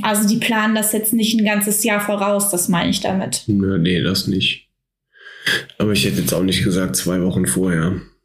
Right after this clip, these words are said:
Speaker 1: Das habe ich ja auch nicht gesagt.
Speaker 2: Nee, so klang es.
Speaker 1: Nee, aber die sind halt nicht wie andere Veranstalter, die es lange voraus wissen.
Speaker 2: Weil jetzt wären's zwei Wochen bis Anfang Dezember.
Speaker 1: Ja, aber da ist vielleicht ja irgendwas in der Live.
Speaker 2: Ja.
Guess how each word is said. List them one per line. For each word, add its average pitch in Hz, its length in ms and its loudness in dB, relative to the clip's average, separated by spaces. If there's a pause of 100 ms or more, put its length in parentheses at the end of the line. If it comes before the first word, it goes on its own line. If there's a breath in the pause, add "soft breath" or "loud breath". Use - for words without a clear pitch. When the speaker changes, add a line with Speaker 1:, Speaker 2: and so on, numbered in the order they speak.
(760)
Speaker 1:
Das 202 180 2
habe 220 100 0
ich 214 80 0
ja 226 180 0
auch 226 60 2
nicht 208 200 0
gesagt. 202 580 0 (100)
Speaker 2:
Nee, 107 360 2
so 101 160 2
klang 113 280 0
es. - 380 -2 (400)
Speaker 1:
Nee, 214 220 2
aber 202 200 0
die 202 160 2
sind 214 220 2
halt 202 180 2
nicht 214 180 0
wie 214 80 0
andere 214 340 0
Veranstalter, 196 680 0
die 208 200 0
es 202 160 0
lange 202 320 2
voraus 196 560 -2
wissen. - 120 2
Speaker 2:
Weil - 160 2
jetzt 101 260 0
wären's 110 360 0
zwei 101 260 0
Wochen 101 280 0
bis - 120 0
Anfang 98 320 0
Dezember. 101 600 -2 (540)
Speaker 1:
Ja, 165 260 2
aber 180 140 0
da 170 240 2
ist 180 200 0
vielleicht 180 340 0
ja 180 100 0
irgendwas 202 380 2
in 202 100 2
der 190 140 2
Live. 214 460 -2
Speaker 2:
Ja. 110 320 0